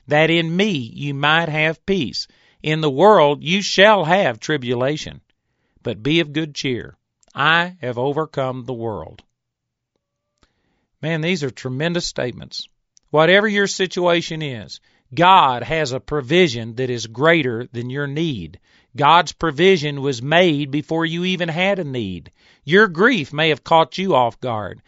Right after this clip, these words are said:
It may have shocked you. You may not have seen it coming. But God knew what was happening, and God had already made a provision, and the supply of his Spirit is infinitely greater than what you need. And knowing all of this, he says, "Yes, you will have tribulation. There will be problems in your life,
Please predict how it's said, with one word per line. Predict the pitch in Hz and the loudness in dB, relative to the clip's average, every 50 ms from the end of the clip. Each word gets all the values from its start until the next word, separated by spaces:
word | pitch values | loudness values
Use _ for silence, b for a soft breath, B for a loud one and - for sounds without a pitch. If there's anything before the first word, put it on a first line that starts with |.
| _ _ _ | _ _ _
It | - 165 | -6 -2
may | 156 185 180 170 | 0 2 2 2
have | 156 131 | 0 -2
shocked | - - - 185 175 170 - - _ - | -4 0 4 4 4 4 2 0 _ -10
you. | 123 110 | -8 -8
You | 98 117 156 180 | -6 -4 -4 -2
may | 180 175 175 175 | 0 0 0 2
not | 170 160 156 143 | 2 2 2 0
have | 127 - | -2 -6
seen | - - 170 156 135 | -8 -8 -8 -8 -8
it | 120 - | -10 -10
coming. | - 151 143 127 110 92 - b b b b b b b | -8 -8 -8 -8 -10 -12 -16 b b b b b b b
But | 147 143 117 120 | -2 -2 -2 2
God | 151 156 170 180 185 185 147 | 4 6 6 6 6 2 -2
knew | 135 139 139 127 120 | -6 -6 -6 -4 -4
what | 117 110 104 - | -4 -4 -4 -6
was | 110 107 - | -8 -10 -8
happening, | 123 117 113 - 120 123 127 131 | -8 -8 -8 -8 -8 -8 -8 -8
and | 127 123 117 | -8 -6 0
God | 139 151 170 180 170 151 139 | 4 6 8 8 8 6 4
had | 131 123 120 | 2 0 2
already | 131 143 151 151 156 156 151 | 4 4 6 6 4 4 0
made | 135 135 143 160 160 147 | 0 -2 -2 -2 0 -2
a | 143 | -4
provision, | - - 139 123 110 139 151 151 143 160 165 165 | -4 -6 -6 -4 -2 -2 -2 -2 -2 -4 -6 -6
and | 151 131 | -6 -8
the | 123 117 | -8 -8
supply | - - 131 - - 151 156 165 170 170 | -8 -10 -10 -6 0 4 4 6 6 4
of | 156 131 | 2 -2
his | 143 160 151 - | -4 -6 -6 -6
Spirit | - - - 160 170 185 190 190 185 | -8 -8 -4 0 2 2 2 2 2
is | 160 135 120 120 - | 0 -2 -4 -6 -8
infinitely | - 180 190 196 170 - 208 202 202 202 190 - 190 196 190 | -6 -4 -4 -4 -4 -4 -4 -2 -2 -4 -6 -2 -2 -4 -4
greater | 165 147 131 143 156 165 175 175 175 175 180 175 | -4 -4 0 4 4 6 6 4 2 0 0 -2
than | - 135 123 117 | -4 -8 -8 -6
what | 120 135 151 160 - - - | -2 -2 -2 -2 -2 -6 -10
you | 139 147 151 | -10 -8 -8
need. | 151 147 143 139 135 110 95 87 80 - - b b b b b b b b b | -8 -8 -6 -6 -6 -6 -6 -10 -12 -14 -18 b b b b b b b b b
And | - 139 139 135 139 | -6 -4 -4 -2 2
knowing | 147 165 185 208 214 208 196 | 4 4 6 4 4 2 4
all | 190 190 196 202 202 196 | 4 4 6 4 2 0
of | 185 165 | -2 0
this, | 170 143 123 104 - - | 0 0 0 0 -4 -4
he | 170 175 165 | -2 -2 -2
says, | - - 165 156 131 127 | -2 -2 -2 -2 0 0
"Yes, | 156 185 220 196 127 - - | 0 0 2 2 0 -2 -2
you | 165 180 190 | -4 -4 -2
will | 175 180 190 208 208 196 180 | 4 6 6 6 8 6 6
have | 185 190 185 156 | 6 4 4 0
tribulation. | - - 185 185 165 170 175 170 175 185 190 175 - 113 101 | 0 0 0 0 0 0 2 2 2 2 2 -2 -6 -10 -8
There | 101 123 139 | -4 -2 0
will | 151 165 185 196 | 2 2 2 2
be | 170 180 185 165 | 2 0 -4 -6
problems | - - 175 175 175 175 170 160 151 135 117 135 | -2 4 6 6 6 6 4 0 -4 -4 -4 -6
in | 139 139 139 | -6 -6 -6
your | 139 139 135 131 | -6 -6 -4 0
life, | 139 151 160 143 113 90 - | 2 4 4 2 2 -2 -10